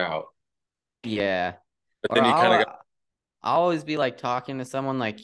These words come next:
Speaker 2: if I'm in, if I'm having, or if I'm supposed to be having, like, a, it's like a high stress conversation, like, you're supposed to be, you're supposed to be, uh,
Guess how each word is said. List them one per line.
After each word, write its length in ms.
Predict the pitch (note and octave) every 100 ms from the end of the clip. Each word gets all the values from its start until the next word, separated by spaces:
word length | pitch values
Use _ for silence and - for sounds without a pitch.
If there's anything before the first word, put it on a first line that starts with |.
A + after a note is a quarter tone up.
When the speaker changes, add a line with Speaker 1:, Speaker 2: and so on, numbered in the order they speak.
| _
Speaker 2:
if 160 | - -
I'm 180 | A#2 A#2+
in, 180 | B2 A#2
if 180 | G#2+ G#2+
I'm 320 | A#2 A2 G#2+ _
having, 680 | A2+ A#2 A#2 A#2 A2 G#2 - _ _ _ _ _ _ A2
or 80 |
if 100 | A2
I'm 140 | A#2+ G#2+
supposed 420 | - - A2+ A2
to 60 | A#2+
be 100 | A2+
having, 420 | A2+ A2 A#2+ A#2
like, 240 | G2+ -
a, 460 | F#2+ E2 C2+ C2 - _ _ _ _ _ _ _ _ _ _ _ _ _ _ _ _ _ _ _ _ _ _ _ _
it's 120 | -
like 140 | G#2+ G#2
a 80 | G#2
high 320 | A2 A2 A2+
stress 680 | A2+ - A2 A2+ A#2 - - _ _ _ G#2
conversation, 840 | B2+ A#2+ A2 - A2+ A#2+ B2 B2+
like, 200 | A#2 G#2+
you're 120 | G#2
supposed 360 | G#2+ - G#2+ G#2+
to 60 |
be, 400 | G2+ G#2 G2 F#2+ _ _ _ _ -
you're 100 | G#2+
supposed 340 | - A#2 A2
to 80 | G2+
be, 240 | G2+ G2
uh, 320 | F#2 D#2 C#2